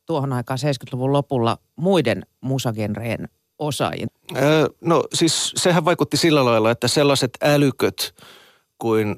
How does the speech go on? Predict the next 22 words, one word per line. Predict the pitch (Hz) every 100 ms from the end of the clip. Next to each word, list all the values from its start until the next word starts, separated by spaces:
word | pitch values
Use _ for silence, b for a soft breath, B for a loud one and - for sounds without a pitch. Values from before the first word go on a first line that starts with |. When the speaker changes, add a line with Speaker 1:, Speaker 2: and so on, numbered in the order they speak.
| -
Speaker 2:
Elvis | 131 120 113 -
Costello | 113 113 110 104
ja | 95 -
Joe | 107 104 -
Jackson | 110 107 - 107
ja | 90 87 55 - 64
miksei | 104 104 - 131
myös | 170 160 - - - _ -
Stingin | - 135 123 117 -
Police, | 123 117 107 127
niin, | 101 104 98 _ -
ää, | 117 104 95 - - _ -
ne | 131
totesi, | 123 127 123 127
että | -
no | 120 139
nyt | 165 -
ei | 139 123
ole |
meidän | 123 120 117
kunnianhimoisimpien, | - 127 110 98 104 104 90 - 95 92 104
monimutkaisimpien | 107 113 101 92 - 85 107 90 95 101 95